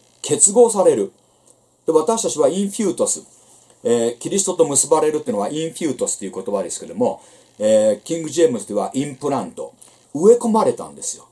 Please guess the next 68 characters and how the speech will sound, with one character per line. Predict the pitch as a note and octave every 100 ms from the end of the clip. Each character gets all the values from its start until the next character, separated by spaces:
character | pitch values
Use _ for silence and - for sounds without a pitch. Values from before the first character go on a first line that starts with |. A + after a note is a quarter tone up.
| -
命 | B3+ B3 -
の | A2+
結 | - C3+ -
合 | F#3+ G#3
が | F3+ C#3+
起 | -
き |
た。 | -
だ |
か | - _ - - _
ら | D#3+
我 | F3
々 | G#3 A3+
の | A3+
霊 | A#3+ A3+
と | D#3 - -
も | C#3
う | C3
ヤ | F#3
ハ | G#3+
ベ | C#3+
エ |
ロ | C#3
ヒ | B2
ム | A2+
の | A2+
霊 | G#2+
は | F2 - -
完 | F3+ G3+
全 | G#3
に | B2+
一 | - B3+
つ | C4
な | B2+ D#2+
ん |
で | D#2
す。 | - - _
主 | - -
に | A#3 D#3+
つ | -
く | F#3+
も | D#3+
の | B2+
は | G#2
主 | G3
と | D#3
一 | G2 A#3
つ | A#3+ -
の | G2+
霊 | B2 C3+
に | F2+
な | E2 F2+
る。 | - _ _ _ _ _ _ _ _ -
区 | - E3 -
別 | D4 C#4
で | A#2+
き |
な | D#3+ A#2
い |
ん | -
で |
す | - -
よ。 | - _ _ _ _ _ _ _ _ -
こ | G3
れ | F#3+
前 | F3+ - D#3
に |
ね、 | B2 A#2